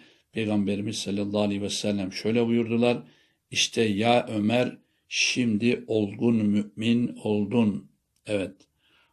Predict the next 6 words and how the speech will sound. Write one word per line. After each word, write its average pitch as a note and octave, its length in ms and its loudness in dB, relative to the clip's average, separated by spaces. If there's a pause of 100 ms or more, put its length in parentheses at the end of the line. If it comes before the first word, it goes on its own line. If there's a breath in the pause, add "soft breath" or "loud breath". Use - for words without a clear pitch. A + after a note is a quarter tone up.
(180)
olgun, G#2 760 0
tam A2+ 340 -2
mümin G#2 460 -4
olmanın G#2 580 -4
ölçüsü G#2 760 -6
neymiş? A2 760 -2